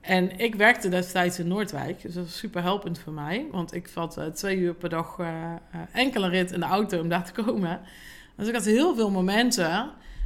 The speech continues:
van stilte. Maar wat ga ik doen in de auto? Even met die bellen. Dus ik had zo'n bellijstje. Ik moest die nog even hebben. Eh, toch even de radio aan. Ook kan die podcast nog luisteren. Dan heb ik nog een luisterboek.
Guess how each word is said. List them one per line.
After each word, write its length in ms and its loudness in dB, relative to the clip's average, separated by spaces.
van 180 4
stilte. 680 0
Maar 140 0
wat 120 4
ga 160 6
ik 140 -2
doen 160 4
in 80 2
de 60 0
auto? 400 -6
Even 340 2
met 180 4
die 140 2
bellen. 340 2
Dus 100 -2
ik 60 -4
had 120 -6
zo'n 240 0
bellijstje. 720 2
Ik 80 -4
moest 240 -2
die 100 -2
nog 140 0
even 260 -2
hebben. 440 -2
Eh, 100 -8
toch 220 -4
even 260 -2
de 80 -2
radio 380 0
aan. 220 -2
Ook 140 -2
kan 120 -2
die 100 2
podcast 440 -6
nog 120 -4
luisteren. 300 -6
Dan 80 0
heb 100 0
ik 60 -2
nog 100 0
een 100 4
luisterboek. 540 -2